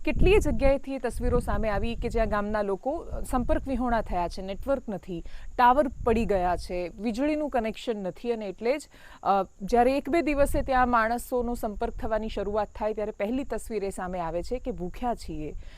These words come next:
ઘરમાં બધી જ ઘરવખરી તણાઈ ગઈ છે, પણ છતાંય સામાન્ય સુવિધા કે મદદ અમારા સુધી નથી પહોંચી શકી. તંત્ર પણ ખૂબ બધી જગ્યાએ અસહાય દેખાયું, કેમ કે જેણે મદદ કરવાની છે એમની ઓફિસ પણ ડૂબેલી દેખાઈ.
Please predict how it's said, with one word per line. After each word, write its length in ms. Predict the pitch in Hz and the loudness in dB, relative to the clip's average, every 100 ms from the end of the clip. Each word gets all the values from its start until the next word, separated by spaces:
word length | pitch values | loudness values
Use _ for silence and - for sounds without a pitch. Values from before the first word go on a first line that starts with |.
| - - | -14 -4
ઘરમાં 340 | 202 220 233 | 0 2 2
બધી 340 | 208 165 233 240 | 2 -2 -2 -2
જ 80 | 180 | 0
ઘરવખરી 480 | 214 202 214 254 | -2 0 -2 -4
તણાઈ 340 | 240 196 202 240 | -4 -4 -2 -2
ગઈ 200 | 196 165 | -2 -4
છે, 140 | 247 | -6
પણ 180 | 262 240 | -6 -8
છતાંય 400 | 240 214 214 220 | -6 -4 -2 -2
સામાન્ય 500 | 220 202 220 240 233 | -2 -2 -2 -2 -4
સુવિધા 440 | 226 190 190 208 214 | -6 -4 -2 -4 -4
કે 120 | 214 | -6
મદદ 300 | 185 196 190 | -4 -2 -4
અમારા 240 | 170 165 | -4 -4
સુધી 260 | 156 175 233 | -4 -4 -4
નથી 240 | 214 233 | -4 -4
પહોંચી 320 | - 160 - | -6 -6 -8
શકી. 360 | 170 196 180 151 - - - - - - | -10 -10 -10 -12 -14 -20 -18 -18 -10 2
તંત્ર 280 | 285 269 349 | 2 4 0
પણ 140 | 339 | 0
ખૂબ 180 | - 320 | -2 -2
બધી 180 | 262 269 | -2 -2
જગ્યાએ 360 | 269 233 262 | -2 0 -2
અસહાય 520 | 254 233 247 214 247 240 | 0 -2 0 0 0 2
દેખાયું, 400 | - 247 254 254 | 0 0 -2 -2
કેમ 160 | 226 | -4
કે 100 | 220 | -4
જેણે 220 | 202 196 | -4 -2
મદદ 280 | 196 180 220 - | -2 0 0 0
કરવાની 360 | 233 226 233 233 | 0 2 2 -2
છે 160 | 320 | -4
એમની 340 | - 294 339 311 | -2 0 2 2
ઓફિસ 260 | 226 269 247 - | 2 0 -4 -4
પણ 180 | 220 | -2
ડૂબેલી 320 | 180 175 165 151 | 0 0 0 -2
દેખાઈ. 440 | 147 - 185 | -4 -4 -6